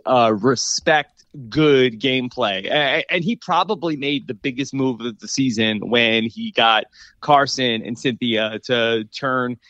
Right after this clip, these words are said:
his back on Shayna. I think that what the issue w-, w-, with him was that he did a lot to, uh, really, uh, um,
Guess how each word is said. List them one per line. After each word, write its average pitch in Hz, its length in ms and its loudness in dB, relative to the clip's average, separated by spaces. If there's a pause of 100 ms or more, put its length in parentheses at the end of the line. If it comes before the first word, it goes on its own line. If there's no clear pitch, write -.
(160)
his 143 200 -4
back 123 340 0
on 117 240 -2
Shayna. 131 540 -2 (120)
I 123 200 0
think 147 240 -8
that 127 200 0
what 143 340 0
the 131 200 -4
issue 160 400 0
w-, 127 300 -2
w-, 117 320 2
with 123 140 -4
him 143 360 0 (320)
was 131 600 0 (240)
that 135 320 -4 (300)
he 160 460 -6
did 175 280 2
a 175 60 2
lot 135 460 -2
to, 131 480 0
uh, 123 420 2
really, 143 1000 -2
uh, 120 680 -2
um, 123 520 0